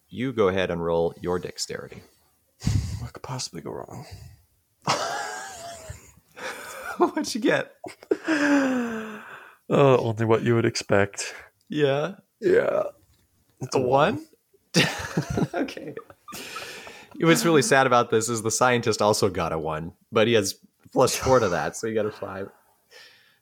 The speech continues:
Speaker 1: Oh, man. Ah,
Speaker 2: Okay,
Speaker 1: Nate,
Speaker 2: wait, wait,
Speaker 1: I'm
Speaker 2: wait,
Speaker 1: s-,
Speaker 2: wait, wait, wait, wait, wait.
Speaker 1: what? What?
Speaker 2: Haven't we
Speaker 1: What?
Speaker 2: said in the past that, I don't know how this system works, but
Speaker 1: Are you trying to retcon this terrible situation right
Speaker 2: No,
Speaker 1: now?
Speaker 2: no, no, no. Well, maybe. Y-,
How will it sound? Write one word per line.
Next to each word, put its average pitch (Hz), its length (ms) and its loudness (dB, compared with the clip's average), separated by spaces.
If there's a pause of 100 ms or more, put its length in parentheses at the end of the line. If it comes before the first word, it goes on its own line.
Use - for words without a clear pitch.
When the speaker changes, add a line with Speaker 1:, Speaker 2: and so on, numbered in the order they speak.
(100)
Speaker 1:
Oh, 147 280 6
man. 123 420 4 (120)
Ah, 127 200 2
Speaker 2:
Okay, 131 220 6
Speaker 1:
Nate, 131 100 6
Speaker 2:
wait, - 0 -
wait, 135 160 6
Speaker 1:
I'm 113 80 6
Speaker 2:
wait, 95 80 4
Speaker 1:
s-, 92 100 2
Speaker 2:
wait, 95 120 2
wait, 95 240 -4
wait, 104 160 2
wait, 90 140 -4
wait. - 80 -2
Speaker 1:
what? 95 180 0 (280)
What? 90 280 2
Speaker 2:
Haven't 165 180 4
we 120 100 2
Speaker 1:
What? 85 160 2
Speaker 2:
said 101 440 4 (160)
in 107 100 -2
the 98 60 -4
past 98 520 -2
that, 92 440 0 (260)
I 117 60 -4
don't 113 100 2
know 104 80 2
how 117 100 -2
this 104 300 2
system 110 340 -4
works, 110 340 -4
but 101 300 0 (380)
Speaker 1:
Are 113 60 -2
you 139 80 2
trying 220 220 2
to 160 60 6
retcon 123 560 4
this 101 160 0
terrible 98 320 4
situation 80 600 -6
right 87 120 -4
Speaker 2:
No, 156 140 4
Speaker 1:
now? 139 60 4
Speaker 2:
no, 110 40 0
no, 64 140 -4
no. - 100 -12
Well, 117 320 0
maybe. 101 220 -6 (920)
Y-, 123 180 -2